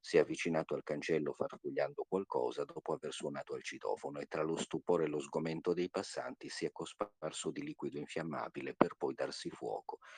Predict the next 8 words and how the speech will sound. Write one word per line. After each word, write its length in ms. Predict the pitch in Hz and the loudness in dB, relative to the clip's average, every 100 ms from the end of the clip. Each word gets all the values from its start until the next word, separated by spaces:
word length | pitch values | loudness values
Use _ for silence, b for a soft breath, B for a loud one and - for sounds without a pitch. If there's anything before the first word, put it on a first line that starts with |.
| B B B | B B B
utilizzando 640 | 190 175 170 165 139 139 | 2 4 2 4 2 2
un 80 | - | 2
accendino 640 | 147 - 85 78 - 123 - | 2 0 -2 -2 -4 -6 -2
tirato 400 | 80 76 - 73 | 0 0 -2 -4
fuori 320 | - 57 65 | -2 -2 0
da 100 | 71 | 0
una 200 | 73 73 | 0 -4
tasca 440 | - - - 64 | -6 -8 -6 -8